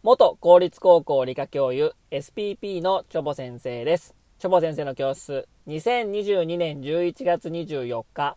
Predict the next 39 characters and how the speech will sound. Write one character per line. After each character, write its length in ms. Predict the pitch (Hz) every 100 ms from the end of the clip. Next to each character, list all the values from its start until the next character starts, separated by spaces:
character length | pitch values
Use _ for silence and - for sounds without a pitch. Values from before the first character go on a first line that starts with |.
| -
木 300 | 147 - 247
曜 200 | 277 240
日 120 | 180
の 120 | 139
ホ 200 | 156 160
ー 20 |
ム 140 | 160 160
ル 140 | 160
ー 20 |
ム 80 | 143
の 120 | 123
時 120 | 117
間 140 | - 135
に 100 | 123
な 60 |
り 100 | 135
ま 100 | 165
し 80 | 156
た。 300 | - 151 143
皆 160 | - 131
様 260 | 123 123 123
い 60 |
か 140 | 160 202
が 120 | 190
お 80 | 170
過 120 | 151
ご 120 | 156
し 60 | 151
で 100 | 151
し 120 | 147
ょ 60 |
う 40 | 131
か 100 | 127
と 120 | 120
い 100 | 127
う 60 | 131
こ 160 | 135
と 120 | 127
で、 220 | 120 147